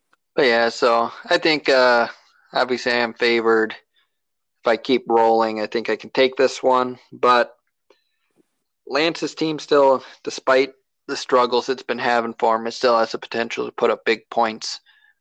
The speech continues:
So I'm not cer-, I'm certainly not saying it's a done deal.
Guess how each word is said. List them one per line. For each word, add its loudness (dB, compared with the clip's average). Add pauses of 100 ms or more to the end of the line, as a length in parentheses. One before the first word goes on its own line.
So -2
I'm -2
not -2
cer-, -8 (120)
I'm -10
certainly 0
not -2
saying -8
it's -14
a -18
done -2
deal. 2